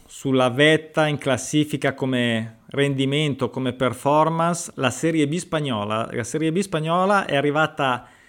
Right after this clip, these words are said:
a cinquanta pronostici naturali soddisfatti in modo totale. Molto bene, quindi la Serie B spagnola la terremo d'occhio.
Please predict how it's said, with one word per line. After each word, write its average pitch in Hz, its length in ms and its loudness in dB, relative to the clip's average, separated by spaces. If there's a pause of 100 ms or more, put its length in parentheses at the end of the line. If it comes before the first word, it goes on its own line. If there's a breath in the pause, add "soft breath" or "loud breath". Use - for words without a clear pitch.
(280 loud breath)
a 135 200 -4
cinquanta 175 1200 0
pronostici 151 720 -2
naturali 143 720 0
soddisfatti 135 720 -4
in 131 80 -4
modo 139 340 -2
totale. 160 720 0 (460 soft breath)
Molto 202 420 2
bene, 180 320 4
quindi 156 380 4
la 110 800 4
Serie 147 380 0
B 156 80 2
spagnola 156 540 0
la 131 160 6
terremo 147 500 0
d'occhio. 156 640 4